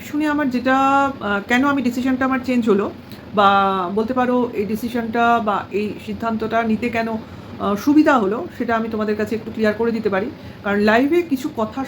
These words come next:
শুনে আমার এটা মনে হয়েছে, যেমন লাইভ যে ম্যাডাম করে, তো সেই ম্যাডামের মুখে শুনলাম,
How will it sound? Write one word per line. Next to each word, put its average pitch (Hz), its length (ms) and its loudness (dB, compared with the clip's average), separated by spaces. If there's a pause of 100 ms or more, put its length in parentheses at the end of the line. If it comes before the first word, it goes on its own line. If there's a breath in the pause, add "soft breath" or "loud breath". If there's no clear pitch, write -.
শুনে 254 280 0
আমার 214 240 2
এটা 220 160 -2
মনে 220 180 2
হয়েছে, 156 260 -4 (560 loud breath)
যেমন 190 220 2
লাইভ 220 260 4 (100)
যে 226 180 -2
ম্যাডাম 226 360 0
করে, 220 220 2 (220)
তো 202 160 -8
সেই 240 140 0
ম্যাডামের 214 400 0
মুখে 208 300 -2
শুনলাম, 196 320 0